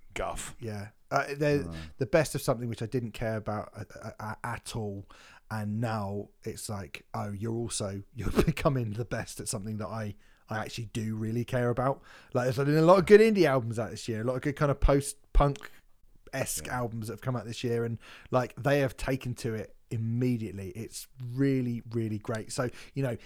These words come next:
Speaker 2: is it the most challenging and unusual and unique record of the year? No, it isn't, but every single song on this is a perfect, perfect pop rock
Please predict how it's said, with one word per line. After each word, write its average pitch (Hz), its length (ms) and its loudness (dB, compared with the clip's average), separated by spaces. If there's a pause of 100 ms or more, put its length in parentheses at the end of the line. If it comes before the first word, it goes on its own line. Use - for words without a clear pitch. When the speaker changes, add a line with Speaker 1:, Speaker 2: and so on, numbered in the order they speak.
(220)
Speaker 2:
is 139 160 0
it - 120 -2
the 139 60 -4
most 135 280 -6
challenging 123 840 -4
and 120 120 -2
unusual 120 960 -2
and 117 320 -4
unique 120 560 -4
record 120 280 -8
of 113 60 -8
the 117 80 -6
year? 131 260 -2 (420)
No, 185 240 2
it 160 120 0
isn't, 151 280 -2
but - 200 -6
every 147 360 -2
single 135 440 -2
song 127 480 0
on 107 160 -4
this 107 240 -8
is 117 280 -8
a 110 140 -8 (180)
perfect, - 840 6 (480)
perfect - 800 0 (300)
pop - 300 -2 (180)
rock - 300 -6